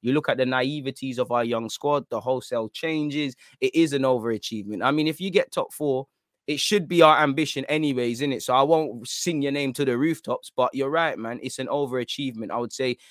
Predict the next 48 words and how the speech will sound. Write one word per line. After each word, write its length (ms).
top 220
four 400
is 240
an 120
A-star 540
season 440
sort 300
of 80
thing. 240
In 80
fact, 260
nah, 240
A-star 480
would 140
be 120
top 280
four 240
in 80
a 60
trophy, 500
F 160
A 100
Cup, 300
Cat 140
Yarabel 500
or 100
something. 480
I'd 160
say 180
an 160
A 240
would 200
be, 220
you 160
know, 260
top 200
four. 340
You 140
know, 160
a 80
B 320
would 180
probably 440
be 180
top 260
six, 380
you 100
know. 300